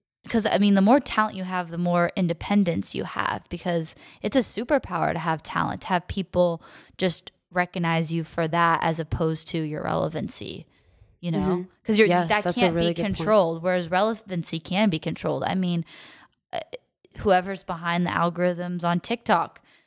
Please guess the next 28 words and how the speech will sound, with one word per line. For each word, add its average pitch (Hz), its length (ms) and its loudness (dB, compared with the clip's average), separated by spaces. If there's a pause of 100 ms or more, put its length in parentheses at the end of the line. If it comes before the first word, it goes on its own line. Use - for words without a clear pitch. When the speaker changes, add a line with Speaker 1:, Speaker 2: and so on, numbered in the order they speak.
Speaker 1:
could 170 160 -6
be 160 180 0
like, 127 260 0
"Oh, 349 220 0
this - 200 -4
person's 180 420 -4
gonna 160 160 -8
blow 156 220 -8
up," 156 220 -12
you 180 60 2
Speaker 2:
I 180 100 4
Speaker 1:
know? 180 80 -2
Speaker 2:
think 220 220 4
what 220 140 0
the 180 80 0
algorithms 156 580 0
and 151 100 -2
what 151 180 -4
these 147 160 -6
companies, 147 480 -4
especially 147 720 -4 (300)
the, 143 360 -8 (300)
say 135 300 -14
they, 135 540 -6
the 135 80 -10
business 131 420 -10
leaders, 139 500 -8
the 131 360 -18